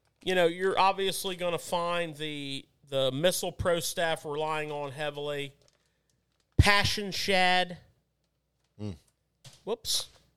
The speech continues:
Speaker 1: he down.
Speaker 2: Passion shad gone.
Speaker 1: I got a little worm oil on me there.
Speaker 2: <laughs>
Speaker 1: How about, how about June bug dawn?
Speaker 2: I like that. Nice
Speaker 1: June
Speaker 2: dark,
Speaker 1: bug dawn.
Speaker 2: dark purples in there, man.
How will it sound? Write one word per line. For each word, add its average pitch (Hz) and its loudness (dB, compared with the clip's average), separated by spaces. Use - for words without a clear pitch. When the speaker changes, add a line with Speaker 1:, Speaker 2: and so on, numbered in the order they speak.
Speaker 1:
he 156 -6
down. 135 0
Speaker 2:
Passion 113 0
shad 123 4
gone. 98 0
Speaker 1:
I 156 -2
got 170 4
a - 2
little 160 4
worm 165 4
oil 139 4
on 135 0
me 135 -2
there. 131 2
Speaker 2:
<laughs> 143 0
Speaker 1:
How 202 4
about, 196 4
how 196 -2
about 226 2
June 180 4
bug 165 4
dawn? 147 2
Speaker 2:
I 98 -6
like 90 -4
that. 82 -6
Nice 90 -6
Speaker 1:
June 170 -2
Speaker 2:
dark, 202 4
Speaker 1:
bug 156 2
dawn. 127 -2
Speaker 2:
dark 107 -2
purples 104 -6
in 101 -6
there, 104 -6
man. 101 -10